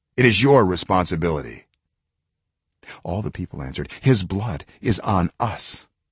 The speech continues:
and on our children." Then he released Barabbas to them, but he had Jesus flogged and handed him over to be crucified.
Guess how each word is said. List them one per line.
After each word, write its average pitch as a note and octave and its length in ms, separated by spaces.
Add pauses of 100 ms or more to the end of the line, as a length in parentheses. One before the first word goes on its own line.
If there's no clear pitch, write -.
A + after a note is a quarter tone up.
(200)
and B2 100
on G2+ 180
our F2 120
children." - 640 (1900)
Then G2 400 (340)
he B2 140
released F#2+ 560
Barabbas G2+ 540
to C2 140
them, - 240 (1200)
but F#2+ 100
he F#2 60
had F2+ 200
Jesus F#2 360
flogged D#2+ 640 (1400)
and F2 120
handed E2+ 320
him G2+ 180
over - 380 (440)
to - 100
be C#2+ 100
crucified. - 760